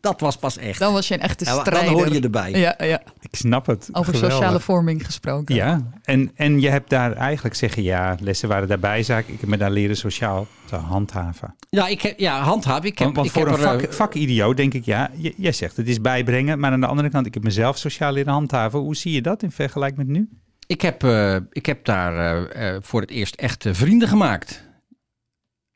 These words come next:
Speaker 1: En, eh, ja, eh, vrienden, eh, dat is superbelangrijk in het leven.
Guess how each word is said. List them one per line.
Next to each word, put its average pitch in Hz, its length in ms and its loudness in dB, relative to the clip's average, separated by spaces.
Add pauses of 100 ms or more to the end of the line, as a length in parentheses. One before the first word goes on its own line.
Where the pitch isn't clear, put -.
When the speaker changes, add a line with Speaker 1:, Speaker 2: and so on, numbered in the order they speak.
Speaker 1:
En, 120 320 2
eh, 107 480 2 (300)
ja, 95 160 0
eh, 101 280 -2 (160)
vrienden, 117 440 2
eh, 110 140 -4
dat 107 140 -4
is 143 140 0
superbelangrijk 156 600 2
in 117 80 2
het 113 100 2
leven. 98 360 0